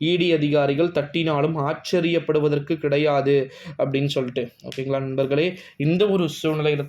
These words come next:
தான் இ டி அதிகாரிகள் ஒருவர் ஒருவராக யார் யாரெல்லாம்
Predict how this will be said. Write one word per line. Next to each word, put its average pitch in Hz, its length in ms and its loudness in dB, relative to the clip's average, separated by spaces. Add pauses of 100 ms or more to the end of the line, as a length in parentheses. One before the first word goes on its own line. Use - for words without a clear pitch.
தான் 202 140 0 (360)
இ - 100 0
டி 214 100 0 (100)
அதிகாரிகள் 160 520 2 (460)
ஒருவர் 196 300 4 (120)
ஒருவராக 156 480 2 (520)
யார் 165 300 4
யாரெல்லாம் 165 580 2